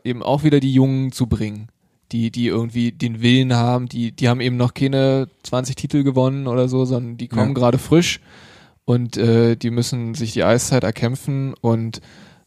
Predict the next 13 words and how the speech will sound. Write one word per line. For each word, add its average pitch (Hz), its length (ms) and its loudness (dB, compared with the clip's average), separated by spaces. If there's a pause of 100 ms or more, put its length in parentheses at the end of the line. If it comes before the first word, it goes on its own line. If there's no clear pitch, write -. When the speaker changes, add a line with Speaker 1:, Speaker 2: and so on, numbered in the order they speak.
Speaker 1:
ähm, 107 480 -4 (800)
das 110 200 -4
kann 117 200 -2
vielleicht 117 380 2
dann 117 100 0
auch 110 200 0
wieder 113 180 2
dem 110 160 -2
Team 151 340 4
irgendwie 110 640 0 (380)
Leben 104 380 -4
einhauchen, 104 680 -4
aber 101 360 -6